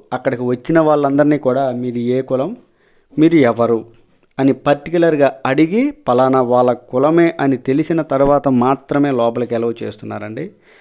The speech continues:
మిగతా వారిని మొహమాటం లేకుండా బయటికి పంపించి వేస్తున్నారు. మీకు ఇంకా నేను క్లియర్గా చూపిస్తాను చూడండి. ఇదిగో, ఇదిగో బయటికి పంపించి వేస్తున్నారు చూడండి ముసలి వారిని. ఇదిగో వీళ్ళు కూడా బయటికి పంపించి వేస్తున్నటువంటి పరిస్థితి. లోపలికి అలౌ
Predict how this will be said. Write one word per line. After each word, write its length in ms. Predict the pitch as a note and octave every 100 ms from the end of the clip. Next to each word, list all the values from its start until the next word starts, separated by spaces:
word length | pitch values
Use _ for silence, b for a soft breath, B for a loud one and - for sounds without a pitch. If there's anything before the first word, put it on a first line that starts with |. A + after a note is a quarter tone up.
| b b b B2
మిగతా 360 | B2+ D3+ D#3+
వారిని 520 | D3+ C#3 C#3 C#3+ B2+
మొహమాటం 680 | B2 B2 B2+ F3 F3 F3 F3
లేకుండా 520 | D#3+ D3 D3 C#3 B2+ -
బయటికి 340 | C3 B2+ B2+
పంపించి 380 | C3 B2 A#2+ A#2+
వేస్తున్నారు. 420 | A#2 A2+ B2 B2+
మీకు 260 | G3 E3 C3+
ఇంకా 320 | C#3+ D#3 G#3
నేను 180 | F#3+ D#3+
క్లియర్గా 340 | C#3+ C#3 C#3+
చూపిస్తాను 420 | C3+ B2+ A#2 B2 A2+
చూడండి. 240 | B2 C3
ఇదిగో, 260 | B2 B2 A3 b b b b b b b b _ _ _ -
ఇదిగో 140 | B2
బయటికి 300 | A#2+ C3 C3+
పంపించి 320 | C3 B2 B2
వేస్తున్నారు 380 | B2+ A2+ A#2+ A#2
చూడండి 200 | A#2+ B2
ముసలి 240 | A#2+ B2+ B2+
వారిని. 420 | B2 A#2+ C3+ F#3+ - _ _ _ _ -
ఇదిగో 180 | B2 A#2+
వీళ్ళు 320 | G#2+ A#2+ A#2
కూడా 280 | A#2 A2 - - _ _ _ _ _ _ _ _ _ _
బయటికి 340 | B2+ B2+ B2 A#2
పంపించి 400 | A#2 A2 A2 A#2
వేస్తున్నటువంటి 640 | A2+ A#2+ A#2 B2+ C3+ C#3
పరిస్థితి. 560 | E3 A#2 - A#2 A#2+ -
లోపలికి 480 | C3+ B2+ C3 C#3+ C3+
అలౌ 180 | B2+